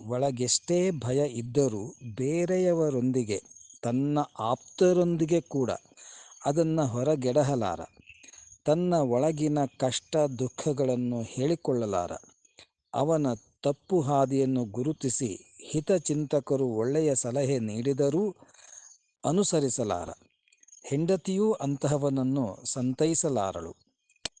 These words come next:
ದುರಹಂಕಾರದಿಂದಾಗಿ ಆತ ಯಾರ ಮಾತನ್ನು ಕೇಳುವುದಿಲ್ಲ.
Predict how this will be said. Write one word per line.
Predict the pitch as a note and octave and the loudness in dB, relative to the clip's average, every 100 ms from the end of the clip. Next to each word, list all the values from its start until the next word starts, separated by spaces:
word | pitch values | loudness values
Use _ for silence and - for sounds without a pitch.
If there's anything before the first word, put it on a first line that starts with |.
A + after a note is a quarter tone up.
| _ - | _ -8
ದುರಹಂಕಾರದಿಂದಾಗಿ | A2+ F3 F3 E3+ E3+ D3 D3 C#3+ C3 C3 B2+ A#2+ A2+ A2 A2 | -2 0 2 0 -2 0 0 0 -2 -2 -2 -2 -4 -4 -6
ಆತ | A#2+ - A#2 C3 C#3+ | -10 -4 -4 -2 -2
ಯಾರ | A#2 G2+ G#2+ D3 | -2 -2 -2 0
ಮಾತನ್ನು | D#3+ D3 C3+ C3+ C3+ D3 | 0 0 -2 -4 -4 -6
ಕೇಳುವುದಿಲ್ಲ. | - B2 B2+ A#2+ G2 F2 | -4 -4 -2 -4 -6 -8